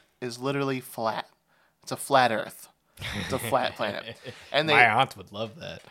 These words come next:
Speaker 1: I know. They, they actually call it out, and, like, one of them, like, as they're flying in, they're like, "That's impossible.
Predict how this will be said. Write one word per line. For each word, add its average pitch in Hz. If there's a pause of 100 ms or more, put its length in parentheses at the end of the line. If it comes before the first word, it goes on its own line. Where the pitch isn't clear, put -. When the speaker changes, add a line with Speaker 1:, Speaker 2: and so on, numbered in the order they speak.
(120)
Speaker 1:
I 135
know. 131
They, 123
they 139
actually 156
call 143
it 123
out, 123
and, 120
like, 117
one 131
of 131
them, 131
like, 127
as 131
they're 131
flying 120
in, 120
they're 120
like, 117
"That's 165
impossible. 156